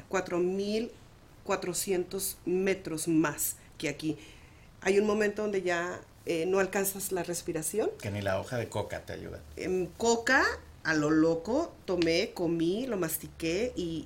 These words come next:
Speaker 1: y llegó un momento donde sí piensas que te vas a morir. Tengo,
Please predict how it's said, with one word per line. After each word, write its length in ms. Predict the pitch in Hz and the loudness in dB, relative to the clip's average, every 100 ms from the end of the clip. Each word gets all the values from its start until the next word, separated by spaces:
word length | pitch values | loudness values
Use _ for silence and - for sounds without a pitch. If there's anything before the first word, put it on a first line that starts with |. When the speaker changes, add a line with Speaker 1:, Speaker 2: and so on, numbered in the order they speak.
| - | -8
Speaker 1:
y 240 | 180 170 170 | -10 -10 -2
llegó 200 | 180 185 | 0 2
un 100 | 190 | 2
momento 500 | 202 208 196 190 208 | 0 2 0 0 -2
donde 260 | 208 190 - | -2 0 0
sí 240 | - 208 - | 0 -4 -12
piensas 640 | 220 220 220 220 - 277 - | -4 2 4 4 4 2 0
que 100 | 240 | -2
te 100 | 196 | 0
vas 200 | 190 220 | 0 0
a 40 | |
morir. 300 | 214 202 233 - | 0 -2 -4 -2
Tengo, 340 | 220 240 | -2 -2